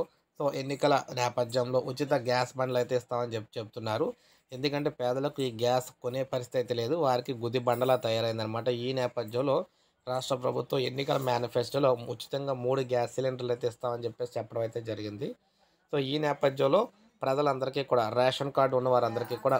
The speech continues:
ఉచితంగా మూడు గ్యాస్ సిలిండర్లు అయితే పంపిణీ చేయబోతున్నారన్నమాట. అది మనకి ఎన్నికల మేనిఫెస్టోలో అయితే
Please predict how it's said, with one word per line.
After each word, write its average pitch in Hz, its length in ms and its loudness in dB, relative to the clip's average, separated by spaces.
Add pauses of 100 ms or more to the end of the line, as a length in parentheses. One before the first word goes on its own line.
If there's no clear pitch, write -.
ఉచితంగా 131 460 0
మూడు 127 180 0 (100)
గ్యాస్ 120 240 2
సిలిండర్లు 127 360 0
అయితే 131 200 -6
పంపిణీ 123 360 -2
చేయబోతున్నారన్నమాట. 113 800 0 (640)
అది 123 220 -6
మనకి 143 180 -4 (100)
ఎన్నికల 131 260 0 (100)
మేనిఫెస్టోలో 120 540 -2
అయితే 127 120 -2